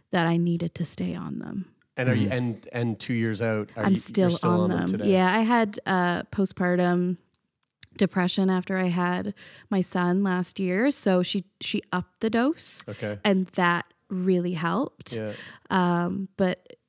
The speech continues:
Speaker 1: talking about, uh, you, you know, the issues that you're having and the feelings that you're feeling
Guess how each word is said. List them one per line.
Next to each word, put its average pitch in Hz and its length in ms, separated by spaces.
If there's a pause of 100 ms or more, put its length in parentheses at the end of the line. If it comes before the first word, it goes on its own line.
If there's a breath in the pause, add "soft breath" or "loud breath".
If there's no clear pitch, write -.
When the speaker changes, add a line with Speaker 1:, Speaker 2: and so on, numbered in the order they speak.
Speaker 1:
talking 196 560
about, - 500 (180)
uh, 202 240 (240)
you, 202 280
you 190 120
know, 185 200
the 196 180
issues 190 380
that 185 100
you're 185 140
having 190 480
and 185 120
the 180 40
feelings 190 520
that 185 120
you're 185 120
feeling 240 680